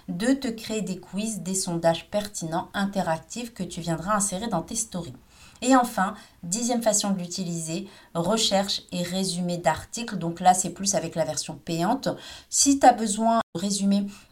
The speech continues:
un article, eh bien, tu peux tout à fait lui donner l'U R L de cet article et lui demander de le résumer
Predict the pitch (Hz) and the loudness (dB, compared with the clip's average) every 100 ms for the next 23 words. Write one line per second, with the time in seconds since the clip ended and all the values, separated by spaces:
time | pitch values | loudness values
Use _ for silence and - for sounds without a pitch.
0 | - 208 208 202 - 254 220 180 180 - | -2 2 2 0 -2 -4 -2 -2 -2 -4
1 | 196 196 220 220 226 196 185 175 180 180 | -6 -4 -2 -2 0 -2 -2 -2 -2 -2
2 | 175 185 185 220 220 190 170 175 - - | -2 -2 -4 0 2 2 2 0 -6 -12
3 | - 160 - 160 - - - 165 160 160 | -10 -8 -6 -6 -8 -14 -10 -12 -10 -6
4 | 185 180 151 160 196 - - _ 165 165 | -2 -2 -2 -6 -8 -14 -20 _ -16 -4
5 | 220 247 214 190 180 - 190 208 180 170 | 0 0 -2 0 0 0 -2 0 -2 -2
6 | 160 165 | -4 -4